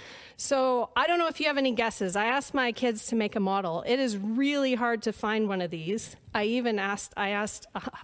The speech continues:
hundred people on Facebook, and nobody could find me a model. But I got the kids to make one. It has some Lego pieces. Does anyone know what this is supposed to represent? The tabernacle. The tabernacle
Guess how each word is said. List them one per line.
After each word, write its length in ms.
hundred 380
people 320
on 200
Facebook, 500
and 140
nobody 280
could 220
find 220
me 100
a 60
model. 300
But 140
I 60
got 240
the 80
kids 280
to 80
make 220
one. 220
It 80
has 180
some 240
Lego 300
pieces. 480
Does 240
anyone 400
know 120
what 180
this 200
is 80
supposed 340
to 60
represent? 720
The 140
tabernacle. 800
The 80
tabernacle 960